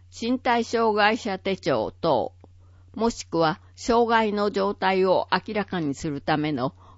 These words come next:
国民年金の年金証書を持参して、保健医療助成課、または各総合支所担当窓口で申請することができます。詳しくは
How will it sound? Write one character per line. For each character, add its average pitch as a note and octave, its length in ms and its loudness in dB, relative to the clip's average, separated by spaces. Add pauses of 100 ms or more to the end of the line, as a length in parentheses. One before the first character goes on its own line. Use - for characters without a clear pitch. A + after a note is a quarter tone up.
国 B3 300 -2
民 B3+ 180 0
年 A#3 220 0
金 D3+ 380 -4
の G2+ 180 -6 (120)
年 A#3+ 260 -2
金 A#3+ 240 -6
証 G#3 260 0
書 D3 240 -2
を A2 80 -2
持 B2 140 -10
参 D3+ 300 -2
し - 120 -14
て、 D3+ 240 -4 (480)
保 G3 180 -2
健 B3 360 -2
医 A3 100 -4
療 E3+ 260 4
助 C3+ 220 -4
成 D#3+ 260 -2
課、 - 300 0 (480)
ま E3+ 180 -2
た G3 160 0
は E3+ 220 2 (520)
各 C4 220 -4
総 A3+ 320 2
合 G#3 220 2
支 F3 180 -8
所 - 240 -4 (100)
担 A3 240 0
当 A#3 260 2
窓 G#3 300 -2
口 F3+ 260 -12
で - 140 -6
申 D3+ 300 -6
請 F3 240 0
す - 120 -8
る D3+ 120 -8
こ D#3+ 160 -6
と E3 120 -4
が D#3 160 0
で - 120 -10
き - 160 -18
ま - 160 -10
す。 - 200 -18 (1300)
詳 A#3+ 260 4
し - 120 -12
く F3+ 180 -4
は C3 180 2